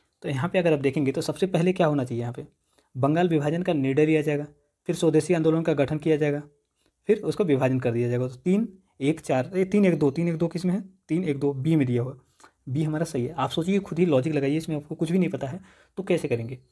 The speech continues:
देखिए बीस जुलाई, बीस जुलाई को क्या होता है? बीस जुलाई, बीस जुलाई को होता है निर्णय की घोषणा की जाती है उन्नीस सौ पाँच में, बीस जुलाई उन्नीस सौ पाँच में, उन्नीस सौ पाँच में घोषणा या निर्णय लिया जाता है।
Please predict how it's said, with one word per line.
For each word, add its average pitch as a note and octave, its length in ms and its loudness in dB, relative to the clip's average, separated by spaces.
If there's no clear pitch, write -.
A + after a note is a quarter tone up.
देखिए D3 240 0
बीस D#3+ 260 2
जुलाई, C#3+ 360 2
बीस D#3+ 240 2
जुलाई D#3+ 260 4
को F3+ 100 -6
क्या E3+ 140 -2
होता E3+ 160 -6
है? - 40 -20
बीस D3 240 2
जुलाई, B2+ 300 0
बीस D#3 260 2
जुलाई D#3 220 4
को A3 160 -6
होता C#3 200 -2
है D3 160 -4
निर्णय F#3 320 4
की F#3+ 120 -2
घोषणा D3 320 -2
की D3 120 -4
जाती B2 180 -2
है - 20 -2
उन्नीस D3+ 180 -2
सौ F#3+ 80 -4
पाँच C#3 260 -2
में, F3+ 140 -2
बीस D#3+ 160 6
जुलाई D#3+ 200 4
उन्नीस E3+ 280 -2
सौ E3 80 0
पाँच D3+ 280 0
में, B2 100 -6
उन्नीस D3 280 -2
सौ D3 140 0
पाँच C#3 240 -4
में F3 100 -2
घोषणा D3 340 2
या E3 80 0
निर्णय F#3 300 6
लिया C3 160 2
जाता B2 200 -6
है। B2 120 -8